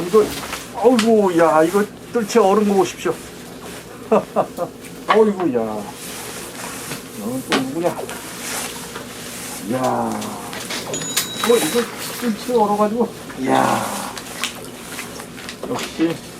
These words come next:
합사합니다. 여러분.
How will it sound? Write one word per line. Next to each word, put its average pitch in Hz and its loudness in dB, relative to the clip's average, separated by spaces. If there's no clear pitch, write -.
합사합니다. 131 4
여러분. 110 6